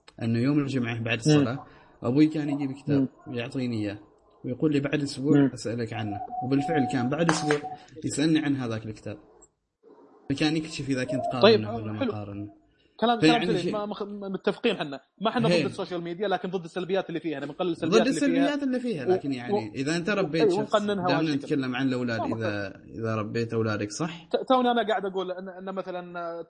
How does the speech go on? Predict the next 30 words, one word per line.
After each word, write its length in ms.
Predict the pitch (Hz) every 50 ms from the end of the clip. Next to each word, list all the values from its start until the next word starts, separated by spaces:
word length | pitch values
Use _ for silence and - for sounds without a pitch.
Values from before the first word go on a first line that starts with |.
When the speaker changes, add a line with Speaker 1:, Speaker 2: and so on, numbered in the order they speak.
| - 180 165 - 151
Speaker 2:
تقنن، 340 | - - 185 180 180 170 160
تقول 120 | 165 185
له 60 | 185
مثلًا: 240 | 175 170 - 180 175
"أوكي، 180 | 175 170 - 170
استخدمها 360 | 151 - 175 156 165 170 165
بس 160 | 160 151 -
مدة 180 | 165 170 160 165
ساعتين 420 | 165 170 156 - - 170 165 156
وكذي"، 300 | 151 147 160 160 160 156 - _ _ -
وتعرف 420 | 165 170 180 175 185 175 - -
شو 80 | - 185
يسوي 240 | 160 - 180 170 160
ما 100 | 170 165
يسوي. 360 | 160 175 170 160 160 160 - _ _ _ _ -
بعدين 420 | 226 233 214 196 214 214 226 226 220 220 214 202 196 185 180
بعد 140 | 196 190 185
الساعتين 440 | 180 - 208 165 160 226 226 233
أنت 140 | 233 226 -
تش-، 200 | 214 - 196 - -
تسوي 200 | - 202 202 190
له 60 | 180
شغلات 260 | 185 180 180 180 -
مثل 140 | 180 170 160
تاخذه 340 | - 175 - 165 170 170 165
معك، 200 | 160 165 170 165
تخ-، 180 | - 160 - - - 156
تخليه 200 | - 160 160 170
يلعب 160 | 170 147 156
كورة، 320 | 156 175 175 170 170 160